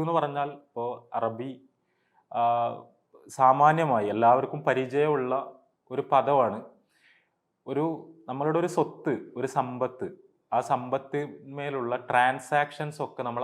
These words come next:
അവസാനിപ്പിക്കുന്നു. ആ സമ്പത്ത് സസ്പെൻഡ് ചെയ്തിടുന്നു, അത് അവിടെ അങ്ങനെ നിർത്തുന്നു. എന്ന് പറഞ്ഞാൽ നമ്മളത് വിൽക്കുന്നില്ല, അത് അനന്തരാവകാശമായി ആർക്കും കിട്ടുന്നില്ല, അതാർക്കും സമ്മാനമായി കൊടുക്കുന്നില്ല, അതാർക്കും ദാനമായി കൊടുക്കുന്നില്ല. അത് അങ്ങനെ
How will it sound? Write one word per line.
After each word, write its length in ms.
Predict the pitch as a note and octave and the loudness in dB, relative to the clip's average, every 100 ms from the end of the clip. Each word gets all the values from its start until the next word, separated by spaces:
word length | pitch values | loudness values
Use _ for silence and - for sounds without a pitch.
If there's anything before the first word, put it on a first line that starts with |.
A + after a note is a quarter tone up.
| C3 | 2
അവസാനിപ്പിക്കുന്നു. 840 | G3 - G#2+ G#2+ - G#2 F2+ D#2 _ _ _ _ _ _ _ A#2+ | 2 -6 -8 -8 -12 -14 -14 -16 _ _ _ _ _ _ _ 2
ആ 20 | C#3 | 4
സമ്പത്ത് 480 | C#3+ C3 C3+ C#3 D#3 D#3 - - | 0 0 -6 -4 -8 -8 -12 -2
സസ്പെൻഡ് 580 | E3 - - E3+ E3+ E3 | -2 -2 0 0 2 0
ചെയ്തിടുന്നു, 500 | D3 A2 G#2 F2 E2 - _ - | 2 2 0 -2 -10 -18 _ -6
അത് 100 | B2 C#3+ | 6 6
അവിടെ 160 | C#3+ D3+ | 6 4
അങ്ങനെ 160 | D3+ D3+ | 0 -2
നിർത്തുന്നു. 520 | B2 - - B2+ E2+ - _ _ _ _ A#2 | -2 -4 -6 -4 -6 -14 _ _ _ _ -2
എന്ന് 100 | C3+ | 2
പറഞ്ഞാൽ 260 | C#3 C#3+ D3 | 4 4 2
നമ്മളത് 260 | C3+ C3+ C3+ | 0 0 0
വിൽക്കുന്നില്ല, 600 | C3 A#2+ - C#3 C3+ G#2+ G#2+ G#2+ - | -2 -4 -6 -4 -2 -2 -2 -2 0
അത് 80 | B2+ | 2
അനന്തരാവകാശമായി 1000 | A#2+ A#2+ B2+ C3 B2+ C3 C3 C3 C3 B2 A#2+ | 2 0 2 4 4 2 0 -2 -4 0 0
ആർക്കും 260 | A2+ B2+ A#2 | 0 -8 -10
കിട്ടുന്നില്ല, 540 | A2+ - B2 B2+ G2 G2 G2 | -12 -8 -8 -6 -4 -6 -4
അതാർക്കും 360 | A2 B2 B2 B2+ B2 | 0 0 0 -10 -4
സമ്മാനമായി 640 | A#2 A#2+ B2+ C3+ C#3 B2+ A#2+ | -4 0 2 2 0 -4 -4
കൊടുക്കുന്നില്ല, 500 | A2+ G#2 A2+ A2 G2 F#2+ A2+ | -6 -6 -10 -8 -8 -8 -4
അതാർക്കും 340 | A#2+ B2 C3 B2+ A#2 | -4 -4 -8 -2 2
ദാനമായി 540 | A2+ C3 D3 C3+ B2+ - | 4 2 0 -4 -4 -6
കൊടുക്കുന്നില്ല. 520 | G2+ - A2 G#2+ F#2 F#2 _ _ _ - B2 | -10 -10 -10 -10 -10 -12 _ _ _ 2 2
അത് 140 | C3+ F#3 F#3 C#3 | 4 2 2 -4
അങ്ങനെ 320 | C#3+ D#3 | 0 0